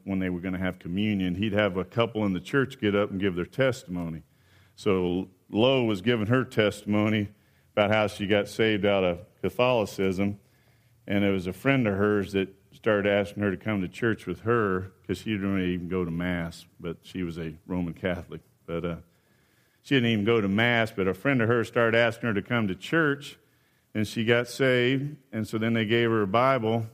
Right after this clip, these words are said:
and told her she started, needs to start reading. So then she said it was like two or three weeks later, she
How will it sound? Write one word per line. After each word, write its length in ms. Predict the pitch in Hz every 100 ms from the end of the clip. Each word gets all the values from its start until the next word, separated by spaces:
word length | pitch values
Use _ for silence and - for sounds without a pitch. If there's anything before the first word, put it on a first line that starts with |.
| -
and 220 | 104 98
told 220 | 117 113
her 60 | 101
she 200 | - 104
started, 420 | - 113 107 98 -
needs 340 | 113 113 110
to 40 | -
start 180 | 113
reading. 500 | 101 123 127 95 73 - _ _ _ _ _ _ _ _
So 160 | - 104
then 220 | 117 120
she 140 | 113
said 180 | 107 131
it 60 | 120
was 140 | 104
like 260 | 117 107 -
two 200 | - 131
or 40 |
three 240 | - 131 120
weeks 340 | 123 120 -
later, 440 | 113 143 139 113
she 380 | 107 - 110 104